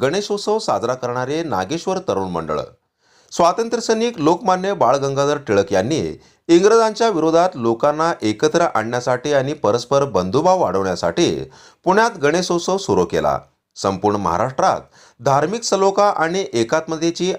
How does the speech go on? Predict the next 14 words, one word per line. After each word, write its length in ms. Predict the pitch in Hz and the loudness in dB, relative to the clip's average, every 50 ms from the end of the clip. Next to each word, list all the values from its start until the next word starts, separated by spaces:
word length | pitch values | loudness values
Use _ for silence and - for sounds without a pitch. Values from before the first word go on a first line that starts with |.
| - | -2
अनेक 320 | 107 113 143 185 202 - - | -2 -2 -2 -4 -4 -2 -2
उदाहरणे 340 | 131 131 139 139 139 143 | 0 2 2 2 2 -2
असल्याने 520 | 147 - - 92 - - 107 104 113 165 160 98 76 69 92 | -4 -4 -4 -4 -2 0 -2 0 0 -2 -4 -4 -6 0 2
गणेशोत्सवातील 800 | 139 160 196 226 226 233 226 226 - 226 226 226 220 - 226 226 | 2 4 4 2 0 -2 -4 0 2 4 4 4 2 0 -4 -6
सामुदायिक 680 | 220 - - 131 131 156 175 170 190 190 202 202 - - | -2 0 0 0 0 0 0 0 2 2 0 0 0 -2
उत्सवांचा 680 | 113 113 - - 170 170 170 175 170 - 180 185 202 202 - - | -2 -2 0 0 2 2 2 0 0 0 2 2 2 2 0 0
उत्साह 460 | 117 110 - - - - 170 165 196 | 0 0 0 2 2 2 2 2 -2
कायम 360 | 202 202 - 95 95 98 98 85 | 0 0 0 2 2 2 0 -2
आहे. 280 | 82 92 85 78 71 65 - _ _ _ _ - 87 | -2 -2 -4 -6 -6 -8 -12 _ _ _ _ -6 -4
गणेशोत्सव 540 | 104 113 120 117 - 120 101 - - 127 123 | -2 -2 -2 -4 -4 -6 -8 -2 0 0 0
हा 200 | 117 120 127 135 | 2 2 2 0
महाराष्ट्रातील 760 | 135 107 90 92 107 117 117 - 107 101 - 208 190 120 87 78 69 - - - - _ _ | 0 0 -2 -2 -4 -4 -2 -2 -2 -2 0 -2 -4 -4 -4 -8 -12 -18 -20 -20 -20 _ _
प्रमुख 340 | - 180 190 208 240 240 - | 0 0 2 2 0 -2 0
सणांपैकी 640 | - 196 185 196 202 202 196 185 180 - 190 202 | 0 0 2 2 0 0 -2 -4 -2 -2 -4 -4